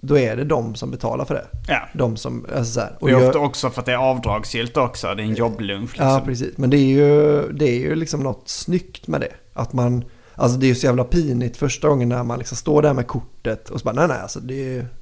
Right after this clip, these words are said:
Speaker 1: du är bonnig nu. Jag betalar för det är liksom jag som,"
Speaker 2: Mm.
Speaker 1: och då är det ju liksom den som får ut mest av det.
Speaker 2: Ja.
Speaker 1: För att det är liksom, de vill anlita dig. Eh, när BRIS hör av sig till dig,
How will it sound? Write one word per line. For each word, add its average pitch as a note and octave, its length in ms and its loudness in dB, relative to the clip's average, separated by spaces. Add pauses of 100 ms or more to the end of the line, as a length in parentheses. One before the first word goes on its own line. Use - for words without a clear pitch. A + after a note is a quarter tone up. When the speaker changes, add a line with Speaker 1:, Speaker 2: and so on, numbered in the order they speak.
(140)
Speaker 1:
du C#3 280 -2
är C3 60 -2
bonnig C3 540 0
nu. D#3 120 -2 (100)
Jag C#3 200 0
betalar C3 400 0
för - 100 -10
det A2+ 100 -2
är A2 80 0
liksom A2 300 -6
jag G#2 200 -2
som," A2+ 300 -6 (640)
Speaker 2:
Mm. A#2+ 220 4
Speaker 1:
och C3+ 60 4
då D#3+ 220 10
är B2 140 4
det C3 60 0
ju E3 60 4
liksom C#3+ 220 0
den B2 160 2
som A#2+ 140 -4
får B2+ 140 -2
ut A#2+ 200 -4
mest B2+ 300 -6
av - 120 -4
det. - 80 -10 (440)
Speaker 2:
Ja. A#2+ 240 4
Speaker 1:
För A#2+ 140 2
att A2+ 140 4
det B2+ 80 4
är B2 40 8
liksom, A#2+ 260 2
de A2+ 440 4
vill B2 360 0
anlita A#2+ 500 2
dig. A2+ 440 -4 (760)
Eh, C#3+ 180 -6
när C3 140 2
BRIS C3+ 460 2
hör D3 80 6
av C3+ 140 6
sig A#2+ 120 -6
till - 100 -4
dig, A2+ 300 -2